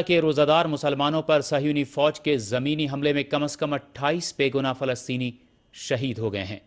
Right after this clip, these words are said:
اطلاعات کے مطابق غاصب صہیونی فوجیوں نے جمعرات اور جمعے کی درمیانی رات بارہ بجے کے بعد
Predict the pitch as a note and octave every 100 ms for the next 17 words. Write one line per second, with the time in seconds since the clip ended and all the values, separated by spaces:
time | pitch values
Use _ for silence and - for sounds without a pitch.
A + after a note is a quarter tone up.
0 | _ _ - - - B2+ C3 C3+ C3+ C3+
1 | - C3 C3 C#3 C3+ A#2 B2 C3 C3+ -
2 | B2+ B2+ A#2+ C3+ B2+ C3+ C3 A#2+ B2 B2
3 | C3 C3+ B2 C3 B2+ C3 A#2 B2 A#2+ B2
4 | C3 B2 B2 C3+ B2 G#2+ B2 C#3 B2+ B2+
5 | A#2+ A2+ C3+ A#2